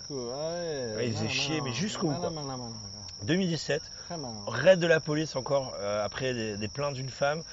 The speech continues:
Speaker 2: Donc, en gros, elle aurait payé des, des, euh, des dizaines de milliers de yens, euh, pour, euh, de l'étude. Donc, de, ils continuent à carotter, quoi. Alors, nouvel an deux mille dix-neuf, je sais pas si vous vous rappelez, il y a un fou qui a roulé dans, dans la foule à Takeshita Dori,
Speaker 1: Ouais,
Speaker 2: juste
Speaker 1: ouais,
Speaker 2: à côté de
Speaker 1: ouais,
Speaker 2: chez
Speaker 1: ouais.
Speaker 2: nous.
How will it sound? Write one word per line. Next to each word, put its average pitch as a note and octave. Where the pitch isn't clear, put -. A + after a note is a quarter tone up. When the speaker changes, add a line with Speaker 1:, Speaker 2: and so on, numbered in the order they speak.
Speaker 2:
Donc, G#2+
en -
gros, B2+
elle D#3
aurait A#2+
payé C3+
des, G#2
des, F#2+
euh, E2+
des G#2+
dizaines C#3
de C#3+
milliers C3+
de B2+
yens, C3+
euh, F2+
pour, A#2+
euh, G2+
de F#2+
l'étude. G2+
Donc, F2+
de, D#2+
ils G2+
continuent A2
à A2+
carotter, G2
quoi. -
Alors, A#2
nouvel F#3
an F#3+
deux E3+
mille E3+
dix-neuf, D#3
je -
sais -
pas C3+
si -
vous B2
vous A#2
rappelez, B2
il F#2+
y A2
a A#2+
un B2+
fou -
qui -
a C#3
roulé C3+
dans, G#2+
dans A2
la A2
foule C#3
à G2+
Takeshita A#2
Dori, A2
Speaker 1:
Ouais, E3+
Speaker 2:
juste D3+
Speaker 1:
ouais, D#3+
Speaker 2:
à -
côté B2+
de -
Speaker 1:
ouais, C3
Speaker 2:
chez C3
Speaker 1:
ouais. -
Speaker 2:
nous. F#3+